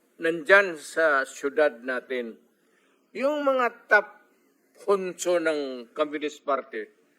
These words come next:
bilangin ninyo sa s-, ilan ang taga Davao. Saan ang pamilya nila?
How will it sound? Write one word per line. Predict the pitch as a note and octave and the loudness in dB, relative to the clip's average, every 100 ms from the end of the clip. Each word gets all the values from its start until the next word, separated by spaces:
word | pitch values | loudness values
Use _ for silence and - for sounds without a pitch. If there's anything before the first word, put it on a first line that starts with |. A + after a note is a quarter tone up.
| _ _ _ _ _ - | _ _ _ _ _ -14
bilangin | D#3 B3+ D#4 E4+ E4+ C4+ | 0 6 6 6 2 2
ninyo | G#3+ F3 D3+ | 2 0 -2
sa | - | -6
s-, | D#3+ - - _ | -18 -18 -20 _
ilan | - F3+ F3 | -2 2 4
ang | E3+ E3+ | 2 -2
taga | D#3 C#3 C#3+ | -2 -2 0
Davao. | C#3+ A#2+ A2 G2 _ | 0 0 -8 -8 _
Saan | G3 A#3 | -2 0
ang | A3+ | -2
pamilya | F#3+ F3+ F#3 E3 | -6 -2 -2 0
nila? | D3+ D3 A#2+ A2+ | -2 -2 -6 -8